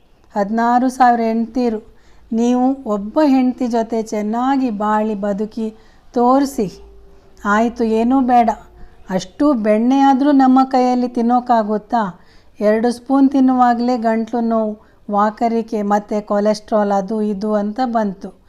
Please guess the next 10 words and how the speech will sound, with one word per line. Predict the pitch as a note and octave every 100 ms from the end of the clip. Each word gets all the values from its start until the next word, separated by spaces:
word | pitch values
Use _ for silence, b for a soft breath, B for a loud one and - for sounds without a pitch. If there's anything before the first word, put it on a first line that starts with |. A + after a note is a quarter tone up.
| b b b -
ಚಿಕ್ಕ | C#4+ C#4 D4+
ವಯಸ್ಸಿನಲ್ಲೇ | C#4 C4+ C4+ C4+ B3+ A#3+ A#3 B3 C4+ - - A3+
ಎಷ್ಟೋ | A3 - B3+ B3+ C4
ದುಷ್ಟರನ್ನು | A#3+ A#3+ B3 A#3+ A#3 A#3+
ಸಾಯಿಸಿದ್ದ | A#3+ A#3 G#3 G#3+ G#3+ A#3+ G#3 G#3+ A#3 A#3
ಕೃಷ್ಣ | G#3+ - G#3+ G3+ - b b b -
ಮಣ್ಣು | G#3 A3+ A#3+ B3+
ತಿಂದು | C4 A#3+ A#3+ A3
ಬ್ರಹ್ಮಾಂಡ | G#3 A3 A3 A#3 A#3+ A#3+ A3+
ಬಾಯಲ್ಲಿ | G#3+ A3 A#3 A#3 A3+ A#3+